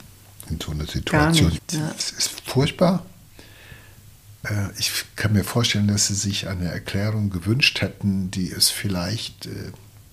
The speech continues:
Speaker 1: aber alles, was sie jetzt schon wissen,
Speaker 2: Ja.
Speaker 1: was
Speaker 2: Es
Speaker 1: willst
Speaker 2: hätte
Speaker 1: du da
Speaker 2: wahrscheinlich
Speaker 1: tun?
Speaker 2: auch nichts, also es hat
Speaker 1: Nein, sie
Speaker 2: an
Speaker 1: sagen ja
Speaker 2: ihrer, an ihrer Trauer und an ihrem
Speaker 1: Nein,
Speaker 2: Schmerz,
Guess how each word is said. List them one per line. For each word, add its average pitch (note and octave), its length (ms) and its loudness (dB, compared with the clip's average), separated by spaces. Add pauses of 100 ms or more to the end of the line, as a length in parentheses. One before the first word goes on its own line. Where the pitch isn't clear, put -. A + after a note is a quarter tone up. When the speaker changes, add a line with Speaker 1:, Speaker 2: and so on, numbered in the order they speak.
(180)
Speaker 1:
aber F#2 420 -6
alles, - 360 0
was F#2 180 0
sie F2+ 180 -2
jetzt F#2 220 0
schon G#2+ 240 2
wissen, G#2 440 0 (440)
Speaker 2:
Ja. C#3 240 -4 (580)
Speaker 1:
was - 320 0
Speaker 2:
Es - 0 -
Speaker 1:
willst - 160 2
Speaker 2:
hätte D3+ 240 2
Speaker 1:
du C#3 40 2
da C#3+ 80 0
Speaker 2:
wahrscheinlich C#3 360 0
Speaker 1:
tun? - 60 0
Speaker 2:
auch - 180 -2 (160)
nichts, - 480 -2
also C3 280 4
es B2+ 160 -2
hat C3 80 -6 (380)
Speaker 1:
Nein, D#3+ 220 10
sie B2+ 80 6
Speaker 2:
an B2 60 4
Speaker 1:
sagen - 260 8
ja E3+ 80 10
Speaker 2:
ihrer, E3 360 8
an D#3 140 4
ihrer D3+ 280 8
Trauer C#3 340 6
und C#3+ 160 4
an C3 140 2
ihrem B2+ 160 0
Speaker 1:
Nein, B2+ 60 -2
Speaker 2:
Schmerz, B2+ 580 6